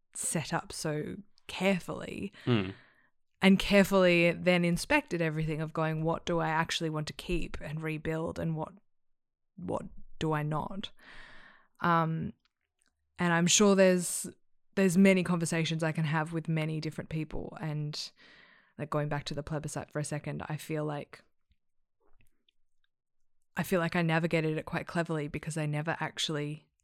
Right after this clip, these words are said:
Speaker 1: said what my opinion was. I
Speaker 2: Yeah.
Speaker 1: spoke to a lot of people, and when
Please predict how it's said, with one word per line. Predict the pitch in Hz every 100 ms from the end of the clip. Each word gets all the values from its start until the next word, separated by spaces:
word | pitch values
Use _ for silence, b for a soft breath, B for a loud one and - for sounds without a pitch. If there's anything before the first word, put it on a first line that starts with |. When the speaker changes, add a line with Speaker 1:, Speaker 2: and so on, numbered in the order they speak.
| _
Speaker 1:
said | - - 160 147 - - - _ _ _ _ _ -
what | 175 160
my | 160 160
opinion | 160 170 170 170
was. | 190 - -
I | 160
Speaker 2:
Yeah. | 156 113
Speaker 1:
spoke | 196 214
to | - 190
a |
lot | 175
of | 165 -
people, | 269 220 170 160
and | 165 160 165 - B B B B B B B B B B - _ - -
when | 180 170 165 165 175